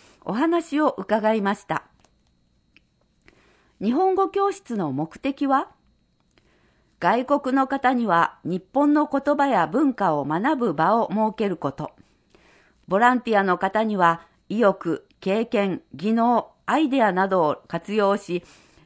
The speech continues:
外国の方とコミュニケーションを取る機会を作ることが目的です。日本語教室はお互いの距離を少しでも縮めていくための場所でありたいと思います。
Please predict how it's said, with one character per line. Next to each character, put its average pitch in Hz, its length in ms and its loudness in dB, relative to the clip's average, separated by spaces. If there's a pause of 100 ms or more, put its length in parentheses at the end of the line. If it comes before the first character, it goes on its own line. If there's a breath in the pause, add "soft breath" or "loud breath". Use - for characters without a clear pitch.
外 247 240 4
国 311 300 -2
の 294 100 2
方 277 280 -2
と 165 260 0
コ 175 140 -4
ミ 254 140 2
ュ - 20 4
ニ 311 160 2
ケ 320 160 -2
ー 330 80 0
シ 247 100 -6
ョ 214 60 0
ン 185 100 -2
を 160 100 2
取 233 220 -2
る 202 80 -4
機 - 100 -20
会 240 300 -2
を 226 160 -2
作 - 220 -4
る 285 100 0
こ 190 140 -4
と 180 160 -4
が 151 240 0
目 143 260 -6
的 165 260 -4
で 160 140 0
す。 - 180 -18 (960 soft breath)
日 208 80 0
本 262 240 2
語 240 140 4
教 254 240 0
室 - 200 -14
は 180 280 4 (200 loud breath)
お 170 120 -2
互 277 380 2
い - 20 0
の 262 160 0
距 269 160 0
離 214 200 0
を 202 180 0
少 - 280 -4
し 311 140 -10
で 247 100 0
も 175 160 0
縮 165 320 -6
め 311 140 2
て 311 180 -2
い 302 60 -4
く 302 120 -4
た 269 140 0
め 262 140 0
の 233 160 0
場 220 160 0
所 226 160 -2
で 214 200 -2
あ 190 80 0
り 208 120 -4
た 220 160 0
い 220 80 -4
と - 320 -4
思 147 240 -4
い 139 80 -6
ま 151 140 -6
す。 - 140 -20